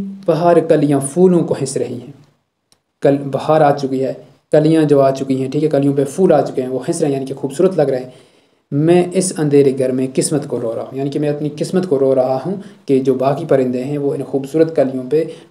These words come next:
ठीक है, घूम रहे हैं, आज़ाद हैं। मैं इस अंधेरे घर में, मैं इस पिंजरे के अंदर किस्मत को रो रहा हूँ, बंद हूँ और रो रहा हूँ। इस कैद का इलाही दुखड़ा किसे सुनाऊँ, यानी कि अब रब की तरफ फरियाद करता है,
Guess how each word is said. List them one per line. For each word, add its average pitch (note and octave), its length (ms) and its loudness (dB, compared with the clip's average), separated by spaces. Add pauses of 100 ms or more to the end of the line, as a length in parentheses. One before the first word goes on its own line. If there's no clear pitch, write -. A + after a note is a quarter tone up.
ठीक D#3 140 -4
है, D#3+ 100 4
घूम D#3+ 260 0
रहे B2+ 300 0
हैं, D#3 180 -4
आज़ाद D3 420 4
हैं। F3 200 -4 (240)
मैं F3+ 260 2
इस F#3 200 -6
अंधेरे C#3 320 2
घर B2 180 -6
में, B2+ 100 -8
मैं D3+ 200 -4
इस D3+ 140 -12
पिंजरे D3 320 2
के A#2+ 120 -6
अंदर D3+ 280 -4 (320)
किस्मत B2+ 300 -6
को A#2+ 120 -4
रो A#2+ 120 -4
रहा A#2 240 -8
हूँ, D3+ 220 -10
बंद C3+ 180 0
हूँ D#3 240 -8
और C#3+ 100 -2
रो B2+ 160 2
रहा A2+ 160 -6
हूँ। B2+ 140 -16 (920)
इस - 180 -6
कैद F#3+ 360 2 (120)
का E3 260 0
इलाही C#3 440 -2
दुखड़ा D3 360 -2
किसे C3+ 260 -8
सुनाऊँ, B2 260 -10 (200)
यानी C3 160 -8
कि C#3+ 100 -6
अब C3+ 120 -4
रब D3 140 0
की C#3+ 80 -2
तरफ B2+ 200 -4
फरियाद B2 280 -6
करता - 180 -12
है, - 140 -14